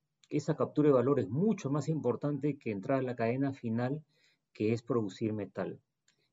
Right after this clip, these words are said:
En el tema de la, pasar de concentrado a metal hay un problema que ya es, es, es visible, ¿no? Que es un tema de economía de escala.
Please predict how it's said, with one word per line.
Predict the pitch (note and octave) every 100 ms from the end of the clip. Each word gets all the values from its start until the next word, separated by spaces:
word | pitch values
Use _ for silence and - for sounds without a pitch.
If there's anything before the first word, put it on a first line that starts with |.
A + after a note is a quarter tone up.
| -
En | A2+
el | A2+ F#2+
tema | F#3+ A3+ A3+
de | D#3+
la, | A2+ A2 -
pasar | G2+ - D#3+
de | E3+
concentrado | C3+ A2 G#2+ G2 D#3 D#3+
a |
metal | C#3 G#2+ C#3+ C3+
hay | C#3+
un | C#3
problema | A#2+ B2+ C#3 C3+ C3+ C#3 _ _
que | G#2 G#2
ya | B2 C#3 C#3 C#3 D3+ -
es, | G#2 G2 -
es, | A2 -
es | A2+ G#2+
visible, | B2 - F#3+ G#2 F2
¿no? | G2 F#3+
Que | - A#2+
es | -
un | B2
tema | C#3 C3+
de |
economía | A#2 G2 G2+ C3+
de | C3+
escala. | - D3+ A#2+ -